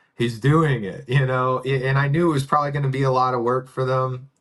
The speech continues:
Uh, maybe not a lot, but just, you know, a pain in the ass. I didn't know if they were gonna get the right, uh, remix because a-, as far as I know, it's only on YouTube.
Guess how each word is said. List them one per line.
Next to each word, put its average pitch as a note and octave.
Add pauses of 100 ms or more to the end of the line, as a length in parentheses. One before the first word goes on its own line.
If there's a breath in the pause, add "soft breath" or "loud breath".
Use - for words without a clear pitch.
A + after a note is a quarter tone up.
(120)
Uh, B2
maybe C3
not A#2
a -
lot, G#2+
but G#2+
just, -
you A#2+
know, G2
a E2+
pain A2
in G#2+
the G2+
ass. G2+ (320 loud breath)
I A2+
didn't C#3
know C#3
if C3+
they C#3+
were C3
gonna B2+
get B2+
the B2
right, A#2 (500 soft breath)
uh, A2
remix C3
because A#2 (640 soft breath)
a-, A2+
as B2
far D#3+
as D3+
I C#3+
know, C3+
it's B2+
only B2+
on A#2
YouTube. A#2